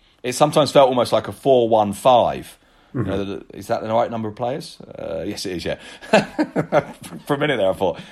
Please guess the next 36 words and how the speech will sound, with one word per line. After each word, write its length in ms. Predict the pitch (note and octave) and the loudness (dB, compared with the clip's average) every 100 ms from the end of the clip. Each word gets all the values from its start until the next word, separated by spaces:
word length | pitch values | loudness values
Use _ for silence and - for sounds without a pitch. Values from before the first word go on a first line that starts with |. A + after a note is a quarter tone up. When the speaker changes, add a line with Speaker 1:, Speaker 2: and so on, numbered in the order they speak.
| - | 0
Speaker 1:
"I've 160 | F#2+ | 0
done 160 | - G2 | 2 -2
my 60 | A2 | 2
maths 260 | C3+ C3+ | 0 0
again." 220 | G#2+ G2 F#2+ - - - | -2 -2 -4 -10 -12 4
Um, 440 | B2+ B2+ B2+ B2+ - | 6 8 6 2 0
and, 320 | C3 C3 B2+ | 0 0 -2
and 140 | C3 | -2
it 100 | C3 | -2
was 160 | D#3+ D3 | -2 -4
sort 200 | - G3+ | -4 -4
of 80 | E3 | 2
like 160 | D#3+ | 2
there 80 | D#3 | 2
was 120 | D3 | -4
a 40 | C#3 | -4
big 540 | - - - C#3+ - | -8 -10 -2 -2 -2
gap. 340 | - G#2+ F#2+ - | 0 2 0 -6
And 220 | A#2+ A#2+ | -10 -2
Gavi, 360 | D#3+ D#3 D#3 D3+ | 4 6 6 2
I 60 | |
thought, 340 | C3 C#3+ B2 G2+ | 2 0 0 0
was 280 | G2+ G2 - _ | -6 -8 -12 _
good 200 | C#3 C#3 | -2 0
as 160 | A#2+ A2 | 0 -2
usual 320 | A#2+ G#2+ G#2 | -6 -4 -6
in 200 | G2 F#2+ | -6 -8
terms 280 | G#2 F#2+ F2 | -6 -6 -8
of 140 | E2+ | -14
pressing 440 | - B2+ - A#2 G2 | -6 -6 -6 -10 -8
and 200 | F2+ F2 | -10 -10
in 60 | |
terms 340 | G#2+ D2+ F#2 F#2 | -10 -10 -10 -12
of 200 | E2 - _ | -14 -16 _
putting, 440 | A#2+ - F#2+ F2 - - - _ - | -8 -8 -10 -12 -16 -20 -20 _ -8
putting 300 | B2+ G2 | -6 -6